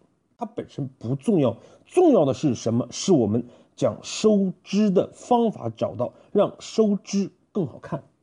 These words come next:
所以呢，这个时候我们也不要理解为老板讲收支，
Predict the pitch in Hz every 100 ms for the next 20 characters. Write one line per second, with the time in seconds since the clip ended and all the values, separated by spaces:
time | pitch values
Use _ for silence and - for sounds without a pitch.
0 | _ _ _ 233 190 151 - 196 - 107
1 | 120 - 131 123 165 151 104 - - 117
2 | 151 190 160 - 104 139 156 104 110 -
3 | _ _ 127 175 196 131 143 - 117 90
4 | - - 160 165 - - - 180